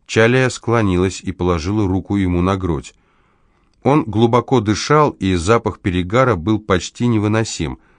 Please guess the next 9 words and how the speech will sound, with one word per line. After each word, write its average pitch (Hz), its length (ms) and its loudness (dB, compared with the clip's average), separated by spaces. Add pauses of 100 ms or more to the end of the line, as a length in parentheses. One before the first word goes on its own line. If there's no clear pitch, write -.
(320)
Она 85 280 0
выпрямилась 80 680 -2
и 82 40 -6
легонько 82 480 -2
ткнула 92 440 -2
его 82 180 0
ногой 92 360 0
в 82 100 -6
голову. 78 520 -2